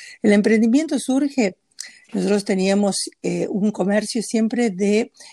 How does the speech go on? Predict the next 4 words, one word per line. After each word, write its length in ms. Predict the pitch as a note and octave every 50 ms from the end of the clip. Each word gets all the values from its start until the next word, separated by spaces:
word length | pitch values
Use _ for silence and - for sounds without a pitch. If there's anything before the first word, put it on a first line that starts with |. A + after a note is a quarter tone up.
| - _
delicateces, 1160 | - F3+ E3+ F3 F#3+ F#3+ G3 - - - F#3 F#3 - E3+ E3+ - - - G#3 D#3+ - - - - _ _ _ _ _ _ _ _ _
pero 400 | - B3 A#3 A3+ A3 A3 A#3 -
veíamos 640 | - G#3+ A3+ B3 C4 C#4+ D4+ D4+ D4 D4 D4 C#4+ - _ -
que 300 | - B3 A#3+ B3+ C4 C4